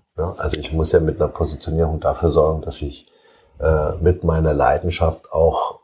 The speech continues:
in die Köpfe der Menschen komme, ne? Eine Wahrnehmung erzeuge, eine Sogwirkung schaffe.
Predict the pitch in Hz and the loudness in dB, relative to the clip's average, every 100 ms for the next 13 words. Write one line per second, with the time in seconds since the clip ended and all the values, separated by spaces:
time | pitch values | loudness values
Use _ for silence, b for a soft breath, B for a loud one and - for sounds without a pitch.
0 | - 90 85 87 87 - - 76 76 78 | -2 0 2 0 0 0 0 0 0 -2
1 | - 76 76 73 69 - 95 - 87 73 | -4 -6 -4 -4 -6 -4 -4 2 2 4
2 | 80 78 73 73 69 69 - 71 71 73 | 4 4 0 -6 -10 -10 -4 -4 -4 -4
3 | 71 82 - 82 - - - 73 - | 2 2 2 -2 -4 -10 -14 -14 -16